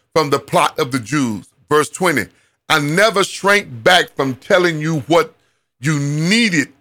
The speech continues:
to hear." I never shrink back from telling you, amen, what you needed to hear.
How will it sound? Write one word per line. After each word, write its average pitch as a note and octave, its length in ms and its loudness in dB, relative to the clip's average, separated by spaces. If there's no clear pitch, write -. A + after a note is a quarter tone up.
to C#3+ 120 0
hear." B2 380 -2
I C3 140 0
never F3 580 0
shrink G3+ 500 -2
back E3 380 2
from C#3 220 0
telling G3+ 500 2
you, D#3+ 380 0
amen, D#3+ 540 2
what - 280 0
you E3+ 100 0
needed E3+ 540 0
to C#3 140 -2
hear. B2 380 -2